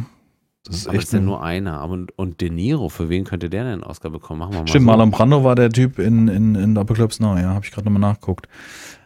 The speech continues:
Speaker 1: Äh, puh. Drei Oscars. Aber für was hat Tom Hanks Oscars gekriegt? Ist auch Quatsch, ne?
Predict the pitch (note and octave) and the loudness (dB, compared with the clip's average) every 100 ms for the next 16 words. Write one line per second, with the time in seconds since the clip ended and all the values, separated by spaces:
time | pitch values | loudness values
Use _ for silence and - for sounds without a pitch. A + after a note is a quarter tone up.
0 | _ A#2+ A#2 A2 G#2+ D#2+ - - D3+ A2 | _ 4 6 8 6 2 -2 -2 2 2
1 | E2 - - - - _ - - A2+ A#2+ | 0 -8 -12 -16 -20 _ -12 -2 2 4
2 | G3 - D#3+ - - F2 E2 - - _ | 4 4 2 2 0 0 0 -6 -12 _
3 | _ _ _ _ _ _ _ _ _ _ | _ _ _ _ _ _ _ _ _ _
4 | F#2+ F#2+ G2+ A2 - A#2+ A2 G2+ A2 A2+ | -4 0 4 4 4 2 2 4 2 2
5 | - A#2 B2 A2 F#2+ F#2 F#2 - - - | -2 -2 0 -2 -4 -8 -6 -4 -6 -4
6 | E2+ E2+ - F#2+ G#2 | -4 -2 0 0 0